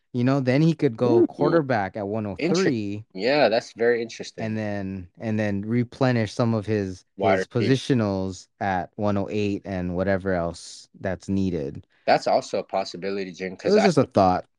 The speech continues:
Speaker 2: I think his wide receiver room needs a little help too. I mean, you got Kupp and Saint Brown, but cannot feel comfortable starting Sutton and Toney,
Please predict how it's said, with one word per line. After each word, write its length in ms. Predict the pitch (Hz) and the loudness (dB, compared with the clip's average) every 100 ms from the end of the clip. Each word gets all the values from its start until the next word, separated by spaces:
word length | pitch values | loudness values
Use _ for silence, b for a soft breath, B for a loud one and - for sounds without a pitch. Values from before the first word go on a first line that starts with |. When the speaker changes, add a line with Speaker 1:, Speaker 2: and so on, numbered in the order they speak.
| - | -4
Speaker 2:
I 80 | |
think 160 | 123 180 | -2 0
his 140 | 156 | 0
wide 200 | 101 104 | 2 2
receiver 640 | 104 - 104 120 127 101 85 | 2 -4 -6 -4 0 -2 -2
room 300 | 92 92 95 | -6 -6 -6
needs 260 | 98 95 | -8 -6
a 40 | 90 | -6
little 240 | 98 101 | -6 -6
help 300 | - 98 - | -4 -4 -4
too. 300 | - 110 101 | -8 -4 -2
I 40 | |
mean, 180 | 90 95 | -2 -4
you 80 | 101 | -2
got 260 | 127 123 - B B _ | 2 2 0 B B _
Kupp 280 | - 113 - | 0 0 0
and 180 | 101 - | -6 -4
Saint 280 | 101 92 | -4 -4
Brown, 420 | 80 80 90 107 92 | -2 -2 -2 -6 -4
but 220 | 87 85 b b b | -2 -4 b b b
cannot 380 | - 107 117 - | -8 -4 -4 -6
feel 200 | - 104 | -6 -6
comfortable 560 | - 101 98 - 90 95 | -4 -6 -6 -6 -6 -6
starting 400 | - 98 90 82 | -2 -2 -2 -6
Sutton 500 | - - 92 - 85 | -4 -2 -2 -4 -6
and 120 | 78 | -8
Toney, 560 | - 92 92 87 82 - | -8 -4 -4 -6 -10 -16